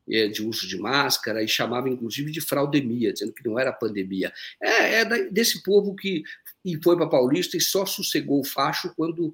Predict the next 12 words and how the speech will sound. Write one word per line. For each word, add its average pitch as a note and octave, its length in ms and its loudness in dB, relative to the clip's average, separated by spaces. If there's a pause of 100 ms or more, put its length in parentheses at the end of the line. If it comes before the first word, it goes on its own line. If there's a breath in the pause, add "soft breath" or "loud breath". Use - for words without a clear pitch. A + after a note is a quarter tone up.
(120)
as A3 320 2
torcidas E3 580 2
organizadas, A#2+ 720 0
não A2 140 0
foi C#3 140 2
só C#3 160 -4
a C#3+ 40 -4
Gaviões, G2 480 -4
não, - 140 -20 (380 loud breath)
as D3+ 280 0
torcidas D#3+ 600 0
organizadas A#2 840 -2